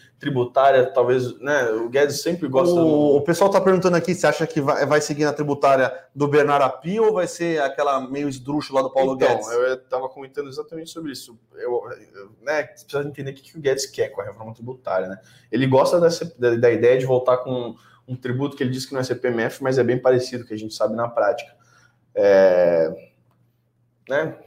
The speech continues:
Speaker 1: Bi-, precisando de
Speaker 2: Nos próximos
Speaker 1: dinheiro.
Speaker 2: capítulos, né? A gente vai
Speaker 1: É, exato, exato.
Speaker 2: Mas a do Bernardo Api tá, tá, tá mais encaminhada, né?
Speaker 1: Tá mais encaminhada, mas é aquela coisa, né? É a, é a, o autor é o Baleia Rossi, né? Não sei se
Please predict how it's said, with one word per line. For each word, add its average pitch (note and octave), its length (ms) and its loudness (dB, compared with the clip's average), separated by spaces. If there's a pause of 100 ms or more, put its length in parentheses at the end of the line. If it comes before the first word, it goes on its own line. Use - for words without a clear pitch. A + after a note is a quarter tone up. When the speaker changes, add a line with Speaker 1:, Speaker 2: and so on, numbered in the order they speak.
(140)
Speaker 1:
Bi-, B2 380 -10 (420)
precisando E3 400 0
de F3+ 60 4
Speaker 2:
Nos G3 120 4
próximos G3 380 4
Speaker 1:
dinheiro. F3+ 80 6
Speaker 2:
capítulos, D3+ 520 2
né? D3 120 2
A D3+ 80 0
gente C#3+ 200 -6
vai C#3+ 140 4 (120)
Speaker 1:
É, C#3+ 460 -2
exato, C#3+ 460 -2 (160)
exato. C3+ 580 -8 (180)
Speaker 2:
Mas D3 280 2
a D#3+ 40 2
do D3+ 100 0
Bernardo D#3 320 2
Api D3+ 120 -6
tá, D#3+ 140 0
tá, E3 180 2
tá E3 120 0
mais D#3 200 -2
encaminhada, D#3+ 560 -2
né? G#2+ 100 -10 (220)
Speaker 1:
Tá E3+ 100 -10
mais C3 200 -6
encaminhada, D3 480 -4
mas F#3 400 -6
é F3 120 0
aquela F3+ 300 0
coisa, D3 320 -4
né? A#2 100 -8
É A#2 480 -2
a, A#2+ 200 -2 (180)
é A2+ 80 0
a, A#2+ 180 2
o B2 120 0
autor C#3 300 0
é D3 40 2
o D3 80 0
Baleia D#3 300 2
Rossi, C#3 460 -2
né? A#2 120 -20
Não B2+ 140 -18
sei C3+ 220 -20
se C3+ 260 -20